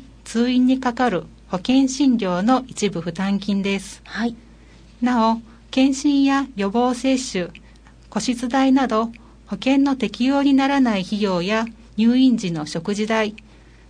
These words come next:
Speaker 1: 交通事故など、第三者行為による医療費、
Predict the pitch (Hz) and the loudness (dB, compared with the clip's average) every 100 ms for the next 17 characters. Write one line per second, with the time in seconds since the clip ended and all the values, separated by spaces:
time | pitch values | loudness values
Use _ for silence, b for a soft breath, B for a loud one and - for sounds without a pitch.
0 | - 247 269 277 277 262 277 214 202 190 | -4 -2 -2 -2 -4 -4 -4 -2 -2 -2
1 | 208 226 226 B B - 269 262 277 269 | -2 -2 -6 B B -2 -2 0 -2 -2
2 | 269 262 277 262 220 226 262 202 214 190 | -4 -2 0 0 2 2 2 2 -2 -4
3 | 185 220 180 180 160 | -2 0 -2 -4 -10